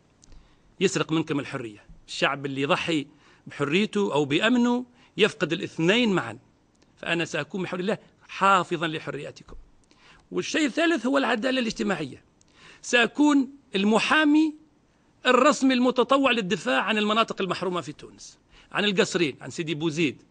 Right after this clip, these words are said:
عن قفصة، عن قبلي، عن توزر، عن الجنوب الشرقي كله،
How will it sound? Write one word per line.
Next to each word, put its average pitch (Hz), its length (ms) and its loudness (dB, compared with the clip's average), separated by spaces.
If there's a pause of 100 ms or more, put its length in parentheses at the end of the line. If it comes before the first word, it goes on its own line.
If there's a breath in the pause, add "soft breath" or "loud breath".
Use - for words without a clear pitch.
(280 soft breath)
عن 160 220 -4
قفصة، 156 280 -6
عن 139 140 -8
قبلي، 139 340 -8
عن 131 180 -12
توزر، 139 320 -8
عن 147 140 -8
الجنوب 156 340 -8
الشرقي 165 360 -8
كله، 147 340 -10